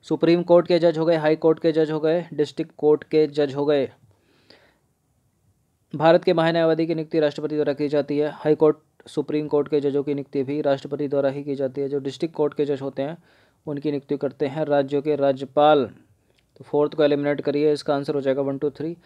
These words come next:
अगर आपसे ये पूछा जाए कि इनमें से कौन-कौन राष्ट्रपति के प्रसाद पयंत्र है, तो केवल ऊपर वाला। तो डिस्ट्रिक्ट कोर्ट के जो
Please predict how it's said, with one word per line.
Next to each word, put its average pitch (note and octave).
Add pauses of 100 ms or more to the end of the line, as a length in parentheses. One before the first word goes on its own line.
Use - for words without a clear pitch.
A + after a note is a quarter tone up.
(320)
अगर E3
आपसे E3
ये F#3
पूछा F#3
जाए E3
कि E3+
इनमें D#3
से D#3
कौन-कौन D#3
राष्ट्रपति D3+
के D3+
प्रसाद D3
पयंत्र D3
है, E3+ (400)
तो D3
केवल C#3+ (120)
ऊपर C3+
वाला। A#2+ (2250)
तो C#3+
डिस्ट्रिक्ट D3
कोर्ट E3
के F3
जो E3